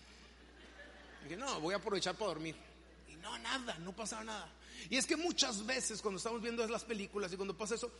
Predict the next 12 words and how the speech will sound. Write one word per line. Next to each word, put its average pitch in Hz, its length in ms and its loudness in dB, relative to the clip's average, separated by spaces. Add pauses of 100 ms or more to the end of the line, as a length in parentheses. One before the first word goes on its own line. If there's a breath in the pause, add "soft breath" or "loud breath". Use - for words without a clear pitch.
(220 loud breath)
de 185 80 -2
repente 196 380 -2
como 226 180 -4
que 165 80 -4
está 202 180 -4
muy 208 420 0
lento 233 600 2
el 208 80 2
asunto 240 460 -2
y 233 120 2
uno 220 160 0
dice, 208 380 0